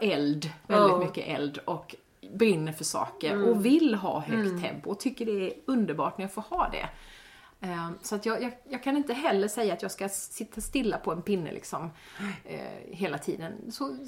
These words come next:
Speaker 1: då vet jag att det mår jag inte bra av, men just nu känner jag att jag vill ha. Och då ska
Speaker 2: Mm.
Speaker 1: jag ta vara på det, att just nu känns det så.
Speaker 2: Mm.
Speaker 1: Nu vill jag ha det lite lugnt ett tag. Eh, och sen så kanske jag brakar loss där igen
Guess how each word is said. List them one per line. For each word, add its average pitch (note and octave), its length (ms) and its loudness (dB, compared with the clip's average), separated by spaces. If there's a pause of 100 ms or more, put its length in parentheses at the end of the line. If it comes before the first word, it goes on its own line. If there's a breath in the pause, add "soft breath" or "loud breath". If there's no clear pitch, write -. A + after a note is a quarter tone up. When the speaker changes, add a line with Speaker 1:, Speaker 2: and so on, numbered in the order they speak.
(220)
Speaker 1:
då B3+ 80 -6
vet B3+ 260 -2
jag G3+ 60 -4
att G3 60 -4
det G3+ 180 -4
mår A#3+ 160 -2
jag A3 80 -2
inte G#3 120 -4
bra G3 120 -4
av, A#3 280 0
men G3+ 360 0 (540 soft breath)
just C4+ 260 -2
nu E4 240 4
känner - 240 -6
jag D3+ 80 -8
att E3 120 -8
jag E3 100 0
vill - 160 -8
ha. - 260 -6 (200)
Och G#3 120 2
då G3+ 80 8
ska F#3 80 4
Speaker 2:
Mm. F3+ 40 0
Speaker 1:
jag F#3 100 -2
ta C#4 60 -2
vara A#3 180 2
på - 120 -8
det, - 80 -4
att - 120 -10
just B3 140 -4
nu D#4 260 4
känns E3+ 300 -8
det G#3 100 0
så. G3+ 120 6
Speaker 2:
Mm. E3+ 160 2
Speaker 1:
Nu F4+ 120 4
vill D4+ 140 -2
jag G3+ 80 -4
ha E3 120 -4
det E3 80 -6
lite E3+ 260 -8
lugnt - 300 -10
ett - 100 -16
tag. - 360 -6 (260)
Eh, F3 360 -16
och G3 80 -10
sen D4 220 -6
så - 120 -10
kanske A3 300 -10
jag G3+ 80 -6
brakar F#3 420 -2
loss - 200 -6
där - 140 -4
igen C#3+ 320 -8